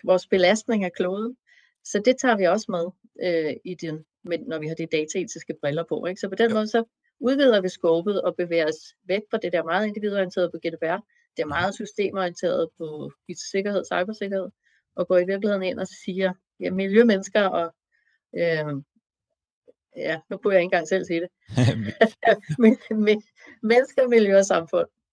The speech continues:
Speaker 2: Mennesker,
Speaker 1: Øhm.
Speaker 2: miljø-, ja, ja. Hvad, hvad har din, øh, hvad har din egen sådan, øh, indgang til at arbejde med dataetik været?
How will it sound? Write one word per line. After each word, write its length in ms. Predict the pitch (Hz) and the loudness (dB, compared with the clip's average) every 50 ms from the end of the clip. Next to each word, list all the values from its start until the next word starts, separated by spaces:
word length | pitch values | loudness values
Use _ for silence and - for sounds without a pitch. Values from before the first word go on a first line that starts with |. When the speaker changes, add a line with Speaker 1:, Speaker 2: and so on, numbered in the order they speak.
| _ - | _ -4
Speaker 2:
Mennesker, 300 | 104 98 101 90 170 160 | 0 0 2 2 2 0
Speaker 1:
Øhm. 60 | 110 | -2
Speaker 2:
miljø-, 160 | 95 92 73 - | -4 -6 -6 -4
ja, 120 | - 127 131 - _ _ _ _ _ _ _ _ - | -4 -4 -4 -6 _ _ _ _ _ _ _ _ -2
ja. 100 | 113 - - - _ _ _ _ _ _ _ _ - - - - - - _ _ _ _ _ _ _ _ _ _ _ - - - | -2 -2 -2 -6 _ _ _ _ _ _ _ _ -18 -16 -14 -14 -16 -18 _ _ _ _ _ _ _ _ _ _ _ -20 -18 -14
Hvad, 260 | 101 101 117 147 156 - | -6 -2 0 0 0 0
hvad 100 | 135 156 | -2 -2
har 120 | 165 180 196 | -2 -2 -2
din, 260 | - 175 151 135 127 | -4 -4 -4 -2 0
øh, 540 | 120 117 110 104 95 90 85 80 78 80 76 | 2 2 4 4 4 4 2 2 0 -2 -2
hvad 100 | 127 147 | -2 -4
har 80 | 156 | -2
din 260 | 143 139 135 127 123 | -4 -4 -4 -4 -2
egen 420 | 92 104 107 120 139 151 156 160 151 | -2 -2 -2 -2 -2 -2 -2 -4 -2
sådan, 520 | - 139 131 123 _ - 113 104 101 95 | 0 0 0 0 _ -2 0 0 2 2
øh, 180 | 92 92 92 90 - | 2 2 0 0 -2
indgang 640 | - 120 127 156 156 139 - 139 117 92 80 - 117 - | -2 -2 0 0 -2 0 0 2 2 2 0 -6 -10 -6
til 180 | - 120 113 | -4 -2 0
at 120 | 101 92 92 | 0 2 0
arbejde 500 | 95 110 131 135 123 110 95 - - 98 | 0 0 0 -2 -2 -4 -4 -6 -6 -6
med 420 | 95 90 90 87 82 82 82 78 | -4 -2 -2 -2 -2 -4 -4 -4
dataetik 760 | - 110 123 151 - - 113 104 - - - 120 - _ - | -4 -4 -4 -4 -6 -10 -10 -10 -8 -8 -8 -10 -10 _ -4
været? 420 | 107 98 98 110 120 120 120 110 | -4 -2 -2 -4 -6 -8 -8 -10